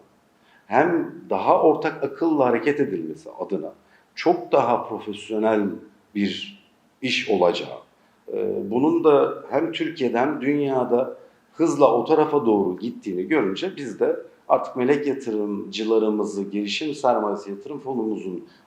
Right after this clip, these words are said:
altında toparlayıp onların oraya yatırımlarını yapmasını sağlayıp ve bu girişim sermayesi yatırım fonu üzerinden de profesyonel bir ekiple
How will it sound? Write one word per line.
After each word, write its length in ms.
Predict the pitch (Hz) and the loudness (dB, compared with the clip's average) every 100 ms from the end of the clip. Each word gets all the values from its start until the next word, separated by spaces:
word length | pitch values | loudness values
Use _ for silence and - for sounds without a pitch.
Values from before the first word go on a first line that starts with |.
| _ | _
altında 460 | 87 85 90 104 147 | -2 -2 0 0 2
toparlayıp 600 | 151 160 160 139 147 - - _ _ _ - | 2 4 4 4 -2 -8 -20 _ _ _ -2
onların 580 | 110 110 120 151 170 - | 0 4 4 4 4 4
oraya 640 | 170 165 127 104 90 - | 4 6 8 6 4 2
yatırımlarını 540 | 107 - 104 104 107 156 | -6 -4 -2 2 2 4
yapmasını 500 | 175 175 147 170 160 | 2 0 -6 -4 -4
sağlayıp 440 | - 147 135 147 - _ _ _ | 0 0 0 -6 -14 _ _ _
ve 160 | 107 104 | -4 -4
bu 100 | 143 | -2
girişim 440 | 165 143 - 190 | 0 2 0 0
sermayesi 600 | - 165 143 127 120 123 | 2 4 4 2 0 -2
yatırım 320 | 117 - 185 - | -6 -6 -10 -4
fonu 280 | 143 139 135 | 0 0 -2
üzerinden 680 | 107 110 107 113 113 131 104 | -2 2 2 2 2 0 0
de 160 | 92 - _ _ _ - | -4 -8 _ _ _ -8
profesyonel 680 | 107 123 120 147 156 170 143 | -4 -2 -2 2 6 6 6
bir 80 | |
ekiple 540 | 117 - - - - | 2 0 -6 -14 -14